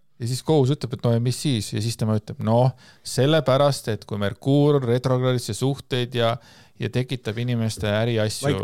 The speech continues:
Speaker 2: ma
Speaker 1: sossi.
Speaker 2: tahaks näha, et, et ma tahaks näha, ma tahaks kunagi mingist artiklist lugeda, et, äh, tema kaitsja kasutas argumendina ja siis tuleb see jutt, siis on nagu, Jesus fucking Christ, mis asja?
Speaker 1: Aga oleks,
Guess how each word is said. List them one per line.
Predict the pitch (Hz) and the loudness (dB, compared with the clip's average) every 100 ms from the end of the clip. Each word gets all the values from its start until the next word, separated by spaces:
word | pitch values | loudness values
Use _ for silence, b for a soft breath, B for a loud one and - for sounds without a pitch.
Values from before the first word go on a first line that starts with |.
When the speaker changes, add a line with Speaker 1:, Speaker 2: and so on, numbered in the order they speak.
| 52 | -6
Speaker 2:
ma | 50 | -8
Speaker 1:
sossi. | - 104 | -4 0
Speaker 2:
tahaks | 170 147 - | 2 0 2
näha, | 143 147 117 | 2 2 0
et, | 98 - 123 110 78 92 | -4 -4 0 0 0 -4
et | - - | -6 -10
ma | 113 104 131 139 | -8 -4 -2 2
tahaks | 196 123 - | 2 0 0
näha, | 139 127 | 2 2
ma | 98 117 | 0 0
tahaks | 131 - | -2 0
kunagi | 147 113 104 | 0 2 0
mingist | 120 110 113 | -2 -2 -6
artiklist | - 147 - 98 - | -2 -4 -2 -8 -2
lugeda, | 113 98 95 95 | -2 -2 -4 -8
et, | - - | -8 -6
äh, | 101 110 - - - - - - _ 92 87 85 | -6 -6 -10 -20 -20 -20 -20 -20 _ -6 -6 -2
tema | 120 113 | 0 0
kaitsja | - 180 - - 110 | 0 -2 -2 -6 -2
kasutas | 135 131 117 107 98 113 | 0 0 -4 -6 -2 0
argumendina | 147 127 104 98 98 101 | 2 0 -2 -2 -2 0
ja | 98 104 | -2 -2
siis | 120 | 0
tuleb | 123 - | 0 -2
see | - 123 | -2 0
jutt, | 107 113 - | -2 -4 -8
siis | 95 | -8
on | 87 85 | -6 -8
nagu, | 85 | -10
Jesus | - 104 107 95 90 | -8 -4 -2 -2 -4
fucking | 110 101 95 90 | -4 -6 -6 -8
Christ, | - 104 - 104 | -4 -4 -4 -4
mis | |
asja? | 107 110 - - 90 B B B B B B B B B B _ - | -2 -4 -6 -8 -10 B B B B B B B B B B _ -4
Speaker 1:
Aga | 131 139 | 0 2
oleks, | 156 156 - | 2 0 -2